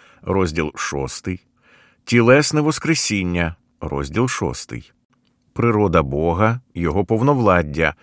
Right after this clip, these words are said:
розділ сьомий. Трійця, розділ сьомий.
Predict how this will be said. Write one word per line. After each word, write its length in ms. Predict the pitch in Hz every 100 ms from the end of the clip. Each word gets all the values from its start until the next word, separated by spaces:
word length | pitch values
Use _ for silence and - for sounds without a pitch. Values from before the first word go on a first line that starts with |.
| _ _ _
розділ 480 | 82 67 65 85
сьомий. 600 | 87 - 120 69 52 - - _ _ _
Трійця, 640 | - 123 127 135 - 147 143 _ _ _ _
розділ 460 | 80 90 110 156 165
сьомий. 600 | - 60 53 50 -